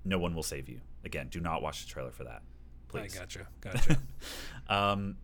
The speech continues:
Speaker 1: I sent you the one for Five Nights at Freddy's, which I'm still waiting. It releases on October twenty-seventh,
Speaker 2: Mm-hmm.
Speaker 1: based on the video game. Uh, it's gonna be in theaters and on Peacock.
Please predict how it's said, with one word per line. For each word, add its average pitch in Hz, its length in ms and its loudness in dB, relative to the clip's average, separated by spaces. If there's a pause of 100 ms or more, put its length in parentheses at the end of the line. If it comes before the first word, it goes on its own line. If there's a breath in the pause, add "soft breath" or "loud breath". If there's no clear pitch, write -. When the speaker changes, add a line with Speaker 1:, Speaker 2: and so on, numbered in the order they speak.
Speaker 1:
I 110 120 6
sent 175 320 2
you 196 80 2
the 147 40 6
one 123 140 6
for 104 100 4
Five 95 300 4
Nights 90 180 0
at 80 80 -8
Freddy's, 71 460 -6
which - 380 -4
I'm 87 120 -4
still 120 380 2
waiting. 80 640 0
It 90 180 -4
releases 90 800 -2
on 87 100 -2
October 82 400 -4
twenty-seventh, 76 640 -6 (540 loud breath)
Speaker 2:
Mm-hmm. 113 120 -8
Speaker 1:
based 85 260 0
on 90 80 2
the 90 60 0
video 71 280 -2
game. 65 320 -8 (580 loud breath)
Uh, 87 160 4
it's - 80 -2
gonna 160 140 6
be 185 80 2
in 147 100 0
theaters 117 460 0 (100)
and 98 220 2
on 92 160 2
Peacock. 76 680 -6